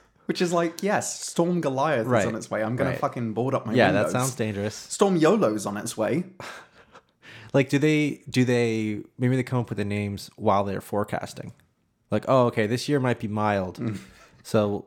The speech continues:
Speaker 2: you know, we'll do yolo this year."
Speaker 1: There's a couple of, like
Speaker 2: Maybe towards the end of the year, we'll do a Gol-, Goliath because
Speaker 1: Yeah. Yeah,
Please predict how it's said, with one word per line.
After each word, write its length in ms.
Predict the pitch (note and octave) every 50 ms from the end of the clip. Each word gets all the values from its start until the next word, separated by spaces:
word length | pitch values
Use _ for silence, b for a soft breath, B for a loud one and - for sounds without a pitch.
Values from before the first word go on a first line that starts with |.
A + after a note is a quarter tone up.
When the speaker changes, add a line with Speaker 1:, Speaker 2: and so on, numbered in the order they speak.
| _
Speaker 2:
you 100 | - B2+
know, 120 | C3+ G#2+ G2
we'll 100 | G#2 A2+
do 80 | B2+
yolo 380 | C#3+ C#3+ C3+ C#3+ C#3+ D3+ D3 C#3+
this 240 | C3 B2+ A#2+ - -
year." 100 | A#2 A2+
Speaker 1:
There's 100 | A2 A2+
a 60 | A2
couple 240 | B2 B2 - B2 A2
of, 140 | G#2 G2+ - - _ - - -
like 300 | B2+ G#2+ G2+ G2 - -
Speaker 2:
Maybe 120 | D3 D3+
towards 260 | C#3+ - F3 D#3 C3+
the 140 | B2 - -
end 140 | D3+ E3 F3
of 80 | E3+ B2
the 60 | C3+
year, 200 | B2 A#2+ A2+ A2+
we'll 120 | G#2+ G#2+ G#2
do 240 | G2 F#2+ - G#2+
a 60 | G#2 F#2+
Gol-, 260 | G#2 G2+ F#2 - - - - G2+
Goliath 540 | G2 - G#2 G#2+ A2 G#2+ G2+ F#2+ F#2 F2+ -
because 420 | - F#2+ F#2 - F#2+ F#2+ F#2 F2+ F#2+
Speaker 1:
Yeah. 200 | G#2+ G#2+ - - - - _ _ _ _ _ _ b b b b b b b b b b b b b b
Yeah, 200 | - G#2+ G2+ -